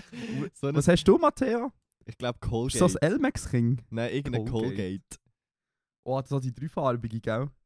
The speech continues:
Speaker 1: Ja, aber es ist mir auch pretty much eigentlich egal, was für <laughs> Zahnpasta-Sache es ist.
Speaker 2: Boah, ich bin, ich, stimmt, ich bin immer bei Matteo und dann denke ich mir,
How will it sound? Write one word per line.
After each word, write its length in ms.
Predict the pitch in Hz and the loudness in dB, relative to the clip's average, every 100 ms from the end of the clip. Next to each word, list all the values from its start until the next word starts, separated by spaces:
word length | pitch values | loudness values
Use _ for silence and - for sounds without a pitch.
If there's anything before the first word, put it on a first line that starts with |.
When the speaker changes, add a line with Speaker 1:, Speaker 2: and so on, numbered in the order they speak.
| - | -8
Speaker 1:
Ja, 220 | 104 113 | -4 -4
aber 160 | - 123 | -4 -4
es 80 | 135 | -4
ist 140 | 156 | -4
mir 220 | 139 127 | -4 -4
auch 40 | - _ _ _ _ _ - | -6 _ _ _ _ _ -4
pretty 280 | 151 160 | -4 -4
much 260 | 143 127 - | -4 -6 -6
eigentlich 340 | 110 139 110 | -8 -6 -8
egal, 280 | 95 95 110 | -8 -8 -8
was 140 | 113 - | -10 -14
für 140 | - | -10
<laughs> 0 | |
Zahnpasta-Sache 1120 | - - - 98 - - - - - - - - | -6 -2 -2 -4 -12 -14 -16 -14 -14 -14 -16 -20
es 180 | - - | -20 -8
ist. 80 | |
Speaker 2:
Boah, 140 | 131 120 | -4 -2
ich 100 | 127 | 2
bin, 120 | 143 | 4
ich, 140 | 120 - | 4 4
stimmt, 280 | 135 160 | 4 4
ich 80 | 135 | 0
bin 120 | 135 139 | 0 0
immer 80 | 143 | -2
bei 100 | 123 | -2
Matteo 360 | 120 - 143 | -2 -2 -2
und 60 | 160 | -2
dann 80 | 123 | -4
denke 160 | 120 | -6
ich 60 | - | -4
mir, 120 | 120 | -6